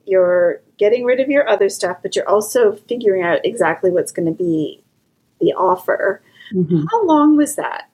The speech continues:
Speaker 1: How long did that
Speaker 2: You know, it was a short period. And at the time, it felt both really short, like, how am I going to get all of this done? But also really long because I was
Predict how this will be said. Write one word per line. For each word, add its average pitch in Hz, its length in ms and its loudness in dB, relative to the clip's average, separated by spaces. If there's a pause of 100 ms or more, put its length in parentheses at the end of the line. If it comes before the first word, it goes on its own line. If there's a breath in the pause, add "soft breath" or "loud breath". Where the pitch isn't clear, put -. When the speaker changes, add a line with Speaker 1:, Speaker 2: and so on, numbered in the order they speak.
(280)
Speaker 1:
How 302 100 0
long 277 260 0
did 262 180 -8
that 160 360 -4 (1040)
Speaker 2:
You 202 100 2
know, 208 380 2
it 226 140 2
was 233 140 0
a 240 40 0
short - 340 -2
period. 160 380 -2
And 180 160 2
at 190 120 2
the 196 80 -4
time, 202 520 0
it 185 160 -4
felt 175 240 -2
both 175 300 2 (1200)
really 240 200 2
short, 180 340 0
like, 160 140 -2
how 170 260 2
am 170 120 4
I 160 40 2
going 160 200 2
to 156 40 0
get 160 120 0
all 151 180 0
of 143 60 -4
this 147 160 -8
done? 156 260 2
But 170 100 0
also 185 300 0
really 185 460 0
long 151 420 0
because 160 320 -8
I 160 160 0
was 160 420 -4